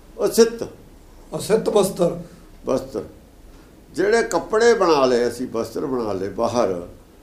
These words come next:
Speaker 1: ਸਰੀਰ ਤਾਂ ਆਪਣੇ ਆਪ 'ਚ ਇੱਕ ਕੱਪੜਾ ਬਸਤਰ ਹੈ। ਇਹਦੇ ਜਿਹੜੇ ਕੱਪੜੇ ਪਾਤੇ, ਉਹਨਾਂ ਨੂੰ ਕੱਪੜੇ ਕਹਿਤਾ, ਸਰੀਰ ਨੂੰ ਮੈਂ ਕਹਿਤਾ।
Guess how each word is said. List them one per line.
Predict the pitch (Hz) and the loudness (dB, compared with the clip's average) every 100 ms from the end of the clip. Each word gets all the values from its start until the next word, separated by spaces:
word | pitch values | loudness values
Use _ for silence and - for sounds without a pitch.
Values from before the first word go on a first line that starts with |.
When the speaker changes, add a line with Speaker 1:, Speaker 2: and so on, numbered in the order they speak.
| - - - - - - | -20 -20 -20 -20 -20 -18
Speaker 1:
ਸਰੀਰ | - 185 214 233 | 4 4 6 0
ਤਾਂ | 226 214 | 2 2
ਆਪਣੇ | 190 214 | 4 6
ਆਪ | 214 208 | 6 6
'ਚ | 208 | 4
ਇੱਕ | 196 - - | 0 -6 -16
ਕੱਪੜਾ | - 170 175 170 | -8 -4 -2 0
ਬਸਤਰ | 160 151 156 | -2 -4 -8
ਹੈ। | 151 - - - - - - - - | -10 -14 -20 -20 -20 -20 -20 -20 -10
ਇਹਦੇ | 190 247 277 269 | 2 6 6 8
ਜਿਹੜੇ | 262 254 | 8 6
ਕੱਪੜੇ | 202 196 196 | 4 4 4
ਪਾਤੇ, | 180 180 196 | 4 2 2
ਉਹਨਾਂ | 208 208 | 6 6
ਨੂੰ | 190 | 6
ਕੱਪੜੇ | 160 160 170 | 0 2 2
ਕਹਿਤਾ, | 175 208 202 214 | 4 4 6 4
ਸਰੀਰ | 175 175 175 | 4 2 4
ਨੂੰ | 165 151 | 4 4
ਮੈਂ | 120 | 2
ਕਹਿਤਾ। | 95 90 90 - | -2 -8 -10 -16